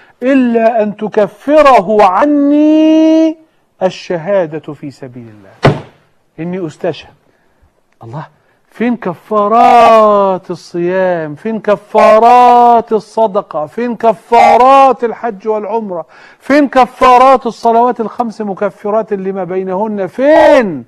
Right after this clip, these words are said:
فين؟ دول كانوا صحابة، لكن يقول: "إلا أن تكفره عني الشهادة في سبيل الله". واخدين بالكم يا إخواني من نوعية الأمل، من نوعية الرجاء،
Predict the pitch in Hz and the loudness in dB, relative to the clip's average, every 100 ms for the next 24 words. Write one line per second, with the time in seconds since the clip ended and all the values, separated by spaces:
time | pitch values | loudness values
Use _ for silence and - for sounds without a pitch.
0 | _ _ _ _ _ _ - 302 311 214 | _ _ _ _ _ _ -2 2 2 2
1 | 240 208 285 294 247 226 - 269 240 226 | -2 -2 0 0 0 -2 0 0 0 -2
2 | 214 214 202 220 240 226 220 202 202 175 | -4 -6 -8 -8 -6 -4 -2 -2 -2 -8
3 | 196 - 170 - 226 208 170 180 180 202 | -12 -12 -12 -8 -4 -4 -4 -6 -6 -10
4 | 185 151 - 160 180 185 165 165 151 151 | -12 -14 -12 -12 -10 -10 -10 -16 -16 -16
5 | - 139 156 147 135 143 143 127 _ _ | -16 -16 -14 -16 -18 -16 -18 -20 _ _
6 | _ _ _ 156 - 185 254 214 262 - | _ _ _ -6 -4 -4 -2 -2 -6 -4
7 | 190 175 - 202 208 190 170 165 160 151 | -4 -4 -4 -4 -4 -4 -8 -6 -6 -4
8 | 180 220 185 - 151 147 180 170 131 110 | -4 -6 -6 -6 -8 -8 -8 -8 -12 -18
9 | _ _ _ _ _ _ _ - 147 175 | _ _ _ _ _ _ _ -10 -6 0
10 | 190 185 180 262 247 214 180 - 160 151 | 2 2 2 -2 0 -2 -4 -6 -6 -4
11 | 160 143 190 208 | -4 -4 -4 -4